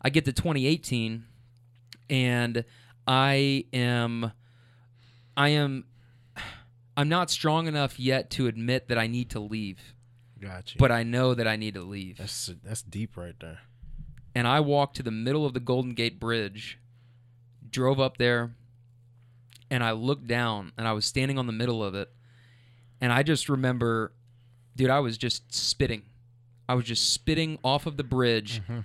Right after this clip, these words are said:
Speaker 1: counting the number of seconds that the spit would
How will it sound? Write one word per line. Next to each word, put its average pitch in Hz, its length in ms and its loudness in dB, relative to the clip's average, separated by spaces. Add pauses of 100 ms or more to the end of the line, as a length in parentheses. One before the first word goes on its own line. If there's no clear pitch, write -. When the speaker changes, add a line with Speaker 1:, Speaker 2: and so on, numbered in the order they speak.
(140)
Speaker 1:
counting 151 380 0
the 147 60 0
number 139 320 0
of 117 100 0
seconds 120 720 -2 (240)
that 120 180 0
the 123 80 -2
spit - 520 2
would 120 340 0